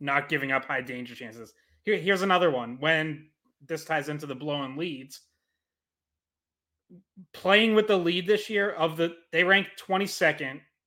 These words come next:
in the N H L in Corsi when they're playing with the lead. Of the sixteen playoff teams, they rank fourteenth. We can go through all the blown lead stats.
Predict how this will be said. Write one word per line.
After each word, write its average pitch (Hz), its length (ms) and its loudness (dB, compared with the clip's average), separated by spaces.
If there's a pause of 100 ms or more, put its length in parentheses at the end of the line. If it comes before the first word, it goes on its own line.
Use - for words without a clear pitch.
in 151 120 -8
the 147 100 -2
N 139 80 -2
H 139 160 -4
L 131 160 0
in 127 80 -8
Corsi 127 680 -8 (600)
when 135 680 0 (600)
they're 151 80 0
playing 143 300 0
with 127 100 -6
the 135 80 -4
lead. 104 320 -12 (500)
Of 160 200 0
the 147 80 -2
sixteen 151 420 -6
playoff 226 380 4
teams, 170 400 -6
they 165 160 2
rank 170 220 2
fourteenth. 151 720 -4 (1300)
We 160 120 -6
can 190 120 2
go 185 160 8
through 185 160 4
all 180 80 8
the 165 80 4
blown 143 360 -2
lead 175 200 -2
stats. 156 640 2